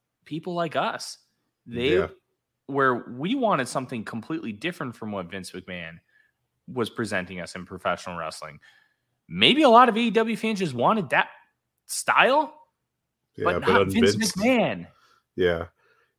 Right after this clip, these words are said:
Speaker 2: Who, who has, like, over the past decade completely lost his booking instincts. Um, like, whatever abilities he did have. And I always think that that's kind of, uh, he's overcredited for the booking aspect of things 'cause he's always surrounded himself with better guys.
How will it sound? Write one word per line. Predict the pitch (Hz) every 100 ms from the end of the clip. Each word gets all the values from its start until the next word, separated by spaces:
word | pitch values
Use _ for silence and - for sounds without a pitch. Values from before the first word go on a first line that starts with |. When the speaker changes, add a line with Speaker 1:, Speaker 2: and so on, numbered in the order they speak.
| -
Speaker 2:
Who, | 123 120 120
who | 131 135
has, | 120 117 98
like, | 123 104
over | 107 92
the |
past | 90 95 85 -
decade | 87 82 80
completely | - 78 90 80 85
lost | 85 85 -
his | 82 76
booking | 85 78 80
instincts. | 80 76 - 85 - - -
Um, | 92 87 82 85 95 104 _ _ _ _ _ _ _ _ _
like, | - 82
whatever | 90 92 90 87
abilities | 78 87 87 82 78
he | - 78
did | 87 85
have. | 87 82
And | 87
I | 98
always | 104 107 -
think | 98 87
that | 87
that's | 90 85
kind | - 92 87
of, | 80 80
uh, | 78 82 _ _ - _ _ -
he's | 95
overcredited | 98 92 82 - 90 92 95 87
for | - 90 87
the | 82
booking | 78 87 98 92
aspect | 98 - 107 98
of | 98
things | 107 101 104
'cause | - 85
he's | 82 82
always | 85 85 80
surrounded | 82 82 82
himself | 82 - 82 78
with | 78
better | 80 78
guys. | 80 78 80 78